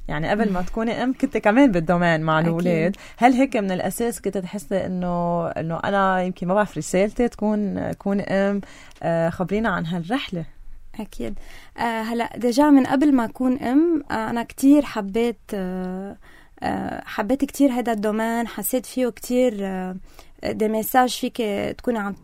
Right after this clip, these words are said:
Speaker 2: تقدري توصليها، آه، للعالم. آم، كنت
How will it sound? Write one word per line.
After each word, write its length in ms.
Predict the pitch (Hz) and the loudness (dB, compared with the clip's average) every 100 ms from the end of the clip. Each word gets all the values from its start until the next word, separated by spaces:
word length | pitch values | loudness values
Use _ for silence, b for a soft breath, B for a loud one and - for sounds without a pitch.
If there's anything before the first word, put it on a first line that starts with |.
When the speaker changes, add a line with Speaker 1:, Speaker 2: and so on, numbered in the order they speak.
| - | -10
Speaker 2:
تقدري 300 | - 226 220 | -6 -4 -4
توصليها، 680 | 220 208 - 254 254 202 220 B B B B | -4 -6 -2 2 2 2 -2 B B B B
آه، 220 | - 196 196 | -4 -4 -2
للعالم. 720 | 202 196 226 226 196 190 262 - b b b - | -2 -2 -2 -2 -2 -4 -8 -12 b b b -8
آم، 920 | 220 208 208 202 202 202 202 262 285 _ _ _ _ _ - - | -4 -4 -4 -6 -6 -8 -8 -10 -12 _ _ _ _ _ -20 2
كنت 300 | 285 294 285 | 6 6 4